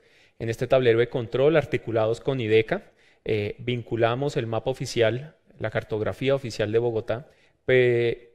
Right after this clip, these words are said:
para poder hacer un seguimiento a diferentes zonas y a diferentes, eh, situaciones que nos están ocurriendo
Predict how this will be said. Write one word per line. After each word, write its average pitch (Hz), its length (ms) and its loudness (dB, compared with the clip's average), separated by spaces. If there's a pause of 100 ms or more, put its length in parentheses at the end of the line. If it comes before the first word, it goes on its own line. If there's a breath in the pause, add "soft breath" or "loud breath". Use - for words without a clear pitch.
para 147 200 4
poder 131 160 4
hacer 147 180 0
un 151 80 -6
seguimiento 139 480 -4
a - 20 4
diferentes 127 500 -2
zonas 180 380 -4
y 131 40 2
a 123 40 2
diferentes, 117 640 -2 (280 soft breath)
eh, 110 560 -2 (160)
situaciones 147 760 -4
que 156 100 0
nos 151 80 -2
están 110 240 -8
ocurriendo 113 640 -4